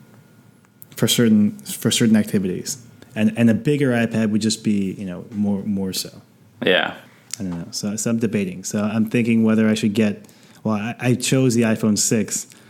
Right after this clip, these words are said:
Speaker 1: So should I go six and just keep my Retina iPad Mini, or should I go six and Air two?
Speaker 2: Well, I don't think you could go wrong buying the Air two, and then if you don't like it, um, I think you could easily turn it around for,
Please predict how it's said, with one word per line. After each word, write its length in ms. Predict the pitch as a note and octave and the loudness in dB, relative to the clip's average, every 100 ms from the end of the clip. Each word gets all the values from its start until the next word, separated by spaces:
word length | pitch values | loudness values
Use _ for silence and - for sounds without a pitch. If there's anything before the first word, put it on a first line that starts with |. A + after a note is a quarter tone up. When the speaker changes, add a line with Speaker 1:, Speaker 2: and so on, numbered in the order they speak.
| - _ | -20 _
Speaker 1:
So 120 | - | -8
should 180 | - A#2 | -2 0
I 40 | |
go 160 | G#2 G2+ | 2 2
six 460 | - - A#2+ - - | 2 2 2 2 0
and 260 | A2+ G#2+ | 2 4
just 200 | G#2 - | 4 0
keep 240 | - A#2+ A#2 | 0 0 2
my 480 | A2 G#2+ G#2+ G2+ - - | 2 2 2 -2 -6 -6
Retina 380 | A2 A2 G#2+ G#2 | -2 0 0 0
iPad 240 | G2+ G#2+ | 0 -2
Mini, 320 | G2+ A2 B2+ C#3+ | 0 2 2 2
or 100 | A#2 | 0
should 180 | - | -2
I 100 | G#2 | -2
go 140 | F#2 G2 | 0 -2
six 340 | - A2+ - | 0 -2 -2
and 180 | G#2 G2 | -2 -2
Air 160 | A2 G2+ | 0 -2
two? 320 | - F#2 - - - - | -2 -4 -6 -14 -20 -6
Speaker 2:
Well, 180 | C3+ D3 | -2 0
I 120 | D3 | 0
don't 100 | E3+ | 0
think 160 | F3 C#3+ | -2 -2
you 100 | C3+ | 0
could 80 | |
go 140 | B2 B2+ | 0 2
wrong 440 | A2+ A2 A2 G2+ - | 2 2 0 0 0
buying 380 | F2+ A2 B2 G2+ | 0 2 0 0
the 200 | F2 D2 | -2 0
Air 160 | F2+ | 0
two, 340 | F2 - F#2+ G#2+ | -2 0 2 2
and 120 | F#2+ | 2
then 100 | F2 | 0
if 140 | E2+ | -2
you 60 | F#2+ | 0
don't 180 | F2 E2 | 0 2
like 240 | F#2 G#2 | 0 2
it, 220 | F2 F2+ - - - - _ _ - | 2 2 -2 -14 -20 -20 _ _ -2
um, 360 | F#2 F2 E2+ E2+ | 0 2 2 0
I 60 | |
think 240 | F2+ F#2 - | 2 0 0
you 60 | |
could 120 | F2+ | 0
easily 300 | F2 F#2 F2 | 2 0 0
turn 240 | E2 - F#2 | -2 0 0
it 80 | E2 | 0
around 520 | E2 E2 F#2+ F2 F2 | 2 2 2 0 -4
for, 500 | - E2 D#2+ D#2+ E2 | -4 0 0 0 -6